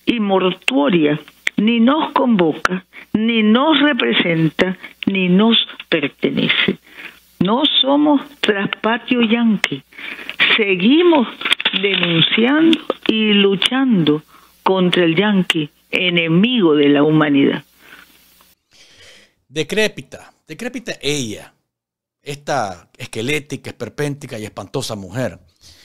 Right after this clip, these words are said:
Speaker 2: Y mortuaria es la dictadura que, eh, se ha encargado de asesinar a trescientos cincuenta y cinco nicaragüenses. No los ha quemado ni los, ni, en,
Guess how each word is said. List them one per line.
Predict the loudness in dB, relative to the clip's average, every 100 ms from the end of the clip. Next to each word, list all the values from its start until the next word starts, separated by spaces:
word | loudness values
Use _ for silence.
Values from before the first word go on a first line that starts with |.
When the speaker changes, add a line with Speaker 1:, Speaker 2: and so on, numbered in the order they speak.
| _ _ _ _ -10
Speaker 2:
Y | -2 -2 -2
mortuaria | -2 -2 2 4 6 6 2 0
es | 0 -2
la |
dictadura | -2 -4 -2 0 2 2 0 -2
que, | -4 -6 -8 _ _ _ _ _
eh, | -14 -10 -10 -12 -6
se | -4
ha | -4
encargado | -2 -2 0 0 0 0
de | -4
asesinar | -6 -8 -8 -8 -8 -8 -12 _ _ _ _ _
a | -4
trescientos | -2 -2 0 0 -2
cincuenta | -2 -4 -4
y |
cinco | -6 -8 -8
nicaragüenses. | -8 -8 -8 -8 -8
No | -6
los | -4
ha | -4 -6
quemado | -6 -2 0 0
ni | -4
los, | -8 -14 -18
ni, |
en, | -20